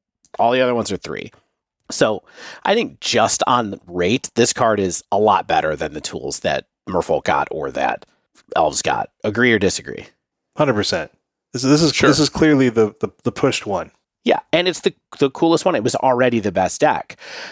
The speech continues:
Speaker 1: So, you know, for those of you that don't know or not super familiar with it, don't run into goblins. Goblins is a combo deck, right? Wait, no, goblins is an aggro deck? No, I think it's a prison deck.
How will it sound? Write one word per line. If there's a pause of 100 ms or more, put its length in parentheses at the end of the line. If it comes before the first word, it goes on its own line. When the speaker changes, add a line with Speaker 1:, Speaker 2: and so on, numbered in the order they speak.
Speaker 1:
So,
you
know,
for
those
of
you
that
don't
know
or
not
super
familiar
with
it,
don't
run
into
goblins.
Goblins
is
a
combo
deck,
right? (320)
Wait,
no,
goblins
is
an
aggro
deck? (340)
No,
I
think
it's
a (340)
prison (140)
deck.